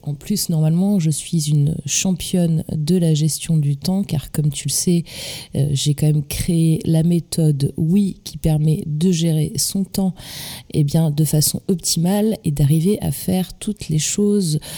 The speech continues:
obligatoires, urgentes et importantes durant ta semaine, tout en étant très serein et en gagnant du temps. Bref, tout ça pour te dire quoi ? Pourquoi ?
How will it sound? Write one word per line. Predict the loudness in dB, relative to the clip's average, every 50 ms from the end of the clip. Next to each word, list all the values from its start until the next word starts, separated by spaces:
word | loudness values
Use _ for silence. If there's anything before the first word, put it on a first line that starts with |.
| -14 -14 -16 -16 -4 0
obligatoires, | 2 2 2 2 2 2 2 2 0 0 0 2 2 2 2 0 -2 -2 0
urgentes | 2 4 4 4 4 4 2 2 0 0 -2 -4 0
et | 0 0 0 0
importantes | 0 -2 0 0 -2 -4 -4 -4 -4 -2 -2 0 0 0 -2 -4 -4
durant | -2 -2 0 0 0
ta | -2 -2 -2
semaine, | -2 0 2 2 2 4 2 2 0
tout | -2 -6 -8 -4 -2
en | 0
étant | 0 0 0 0 0 0 0 0
très | -2 -4 -4 -2 0
serein | 0 0 2 2 2 2 2 0 0 -2 0
et | 2 2
en | 2 2
gagnant | 2 2 2 2 2 2 2
du | 0 0 -2
temps. | -4 -4 -6 -6 -8 -10 -16 -14 -14 -14 -12 -12 -12 -12 -14 -14 -14 -16 -16 -12 -6
Bref, | 0 2 4 4 6 4 4 4 2 2 0 0 0 -2 -4 -6 -8 -8 -4
tout | -2 0 0
ça | 0 0 -2
pour | -4 -6 -6 -4
te | -2 -2
dire | 0 0 0 0 -2
quoi ? | -2 -2 0 0 0 0 -2 -6 -8 -6
Pourquoi ? | -4 -2 -2 -2 -2 0 0 0